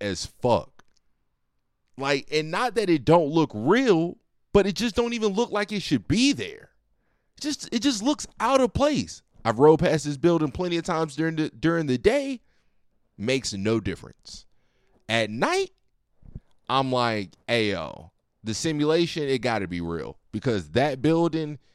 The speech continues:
is not supposed to be there." Like, that was a ca-, that building, it's like a ca-, it was like a glitch.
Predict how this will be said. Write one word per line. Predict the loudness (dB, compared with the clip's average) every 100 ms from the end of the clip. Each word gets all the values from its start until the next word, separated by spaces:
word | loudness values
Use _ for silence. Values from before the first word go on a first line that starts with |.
| _ -10
is | -6
not | -2 -4
supposed | -4 -2 -2 -2
to | -4
be | -6
there." | -6 -12 -16 -20 -20 -20 _ _ _ _ _ _ _ _ _ -8
Like, | -2 0 0 -4 -10
that | -2 2 4
was | 4 2
a |
ca-, | -2 -2 0 -2 -2
that | -2 0 0
building, | 2 2 -2 -6
it's | -4
like | -2
a | -4
ca-, | -2 2
it | 2
was | 2
like | -2
a | -4
glitch. | -4 0 0 -2 -18